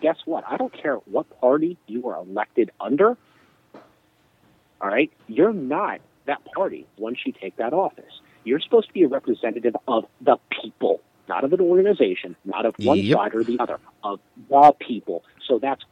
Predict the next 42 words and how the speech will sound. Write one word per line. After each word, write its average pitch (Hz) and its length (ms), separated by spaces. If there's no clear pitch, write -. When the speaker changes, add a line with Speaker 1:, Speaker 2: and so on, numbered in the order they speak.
Speaker 1:
all 117 480
people. 101 460
That's 113 180
all 117 240
citizens 110 440
of 113 180
our 107 140
country. 113 400
And 185 140
you 226 40
know 233 120
what? 240 140
If - 80
someone's 262 280
threatening 214 520
your 131 100
competitor 185 680
to 139 180
publicly 311 480
just - 160
laugh 98 420
it 110 80
off 117 300
as, 98 280
<laughs> - 60
"Ha, 233 160
ha, - 120
ha, - 140
that'd 185 220
be 101 120
funny 85 320
to - 100
see." 87 220
Yeah, 262 240
you 190 160
know 269 140
what? 269 300
You 254 320
can 285 160
go 101 140
to 92 80
hell. - 280